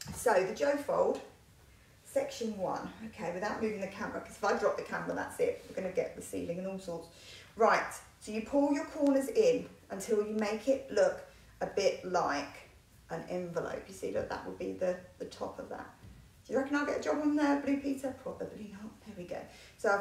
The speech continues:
fold it down, so I've made a smaller square. So my four corners have been brought in. Try and neaten that up a bit.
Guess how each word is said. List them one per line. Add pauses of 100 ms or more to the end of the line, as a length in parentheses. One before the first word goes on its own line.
fold
it
down,
so
I've
made
a
smaller
square. (280)
So
my (100)
four
corners (140)
have
been
brought
in. (180)
Try
and
neaten
that
up
a
bit.